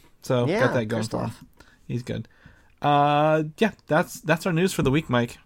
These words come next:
Speaker 1: That's it. We wrapped it up. It's late here.
Speaker 2: <laughs>
Speaker 1: It's
Speaker 2: What a
Speaker 1: actually Monday for me now.
Speaker 2: Oh, man.
Speaker 1: Um, believe
Speaker 2: Sorry,
Speaker 1: it or not.
Speaker 2: sorry for keeping you. You're a trooper. You know, I come back into town late. We're, we're here for you folks.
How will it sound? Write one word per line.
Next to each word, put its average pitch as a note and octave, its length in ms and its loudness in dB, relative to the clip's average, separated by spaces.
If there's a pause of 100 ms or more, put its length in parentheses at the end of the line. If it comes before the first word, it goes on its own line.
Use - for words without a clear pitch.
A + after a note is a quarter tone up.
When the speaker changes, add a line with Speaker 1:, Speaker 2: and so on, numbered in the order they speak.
(120)
Speaker 1:
That's C#3 200 -2
it. C3+ 100 -2
We B2 80 -4
wrapped C#3 260 2
it A#2+ 60 -2
up. B2+ 300 0
It's A#2 180 -2
late D3 160 6
here. A#2+ 340 0
Speaker 2:
<laughs> - 60 -20
Speaker 1:
It's - 80 -4
Speaker 2:
What C3+ 100 4
a D3 40 10
Speaker 1:
actually D3 260 6
Monday C#3+ 320 6
for B2 160 0
me A2 160 2
now. A2 320 -2
Speaker 2:
Oh, D#3 260 4
man. F#3 280 4
Speaker 1:
Um, - 20 0
believe B2+ 120 0
Speaker 2:
Sorry, C3 140 4
Speaker 1:
it A#2 60 0
or A#2+ 60 2
not. A#2+ 80 2
Speaker 2:
sorry D#3 180 2
for G3+ 140 -8
keeping G3+ 300 -6
you. F3+ 60 -4
You're A3 160 2
a A#3+ 60 2
trooper. B3 460 0
You C#3+ 100 2
know, E3 140 4
I D#3+ 100 10
come F3+ 280 0
back E3 220 4
into E3 140 -4
town D#3 360 0
late. D#3+ 260 2
We're, C#3+ 220 -4
we're A3+ 200 0
here A#3 260 -2
for E3+ 200 -4
you F3 200 -2
folks. - 480 0